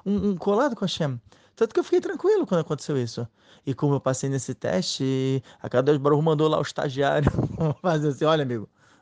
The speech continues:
deu erro aí, conserta aí." Pro anjo lá, estagiário, o anjo me ligou, entendeu? E falou isso. Porque isso não acontece, gente, isso não, não é normal, né? "Ah, Israel." Não, não é. Em qualquer lugar do mundo, isso não, não é normal.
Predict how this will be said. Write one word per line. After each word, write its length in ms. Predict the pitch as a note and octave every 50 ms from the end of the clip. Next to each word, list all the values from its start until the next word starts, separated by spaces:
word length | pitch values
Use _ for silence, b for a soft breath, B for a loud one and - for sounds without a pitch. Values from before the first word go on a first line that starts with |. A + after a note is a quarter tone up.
| b b
deu 220 | C3+ C#3+ D3+ D#3+
erro 120 | D#3+ D3+
aí, 200 | D#3 D3 D3 C#3
conserta 500 | - - C#3+ A#2+ - - C#3+ C#3+ - -
aí." 160 | C#3+ C3+ B2+ A#2
Pro 220 | - - C#3 C3+
anjo 240 | C#3 C#3+ C3 B2+ B2+
lá, 100 | B2+ B2+
estagiário, 540 | A#2+ - - B2+ C3 B2 B2+ B2 C3 C#3+ C3+
o 40 |
anjo 160 | C3+ C3+ B2 C#3
me 120 | C#3 C#3+
ligou, 400 | D3+ C#3+ A#2 B2 C#3 E3 F#3 - b b b b b b b
entendeu? 380 | E3 D3+ - C#3+ C3+ C#3 D3+
E 40 | D3+
falou 220 | - E3+ F#3+ G#3+ F#3
isso. 120 | E3+ - b b b b b
Porque 220 | - F#3+ - - C4
isso 180 | - - D#4
não 80 | D#4 C#4
acontece, 400 | - F4 D#4 - - F3 E3+ D3+
gente, 140 | F3+ F#3+ -
isso 120 | - E3
não, 140 | E3+ F3+ E3+
não 120 | E3 F3
é 40 | F#3+
normal, 340 | F#3+ F3+ C#3 B2+ A#2+ A2 G#2+
né? 100 | A#2+ C#3+ -
"Ah, 240 | - C3+ C3+ C3
Israel." 400 | C3 B2+ - - C3+ C3 A2+ B2+
Não, 180 | B2+ D#3 F3+ E3
não 180 | C#3+ D#3 F3 E3
é. 120 | D3+ C3+
Em 80 | A#2+ A#2
qualquer 240 | - C#3 C3+ -
lugar 180 | E3 E3+ E3 E3
do 80 | D3 C3
mundo, 140 | A#2+ A#2
isso 180 | A2 - - -
não, 60 | C#3+
não 200 | D3+ D#3 F3 F3
é 80 | D3+ D3+
normal. 380 | D#3+ E3 C#3+ B2 A#2+ G#2+ G#2